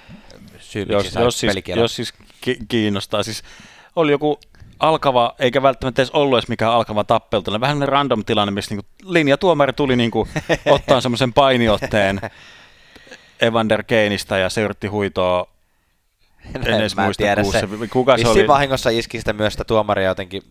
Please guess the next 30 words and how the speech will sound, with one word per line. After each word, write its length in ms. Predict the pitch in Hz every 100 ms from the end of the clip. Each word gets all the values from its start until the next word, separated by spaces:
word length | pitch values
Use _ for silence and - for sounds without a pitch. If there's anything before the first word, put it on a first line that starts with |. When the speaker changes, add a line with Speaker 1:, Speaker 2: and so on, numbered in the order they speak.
| 92
Speaker 1:
naamaan 360 | 98 95 90 87
ja 60 |
sai 160 | 90 87
siitä 260 | 92 85
sitten, 280 | 85 - 98 -
Speaker 2:
Joo. 380 | 95 92 92 - - - -
Speaker 1:
sitten 300 | - 110 - -
paussia, 360 | 104 104 98
vaikka 180 | 95 -
kyllä 140 | 107 101
se 60 |
näytti 260 | 113 117 113
enemmän 280 | 113 107 101
siltä, 240 | 101 92
että 240 | 90 95 - _ - -
tuomari 340 | 123 107 95
on 60 | 85
kattanut 360 | 82 98 87
vähän 180 | 87 87
liikaa 280 | 85 82 85
SmackDownia. 720 | - 90 - 82 78 78 87
Speaker 2:
<laughs> 1200 | 147 - - - 143 - 160 - - - 113 110
Speaker 1:
Ö, 40 | 117
San 180 | 151
Josesta 280 | 147 127 123
sanon 240 | 120 120 113
vielä 140 | 117
sen, 160 | 127 117
että 280 | 107 117 101
Speaker 2:
Joo. 180 | 90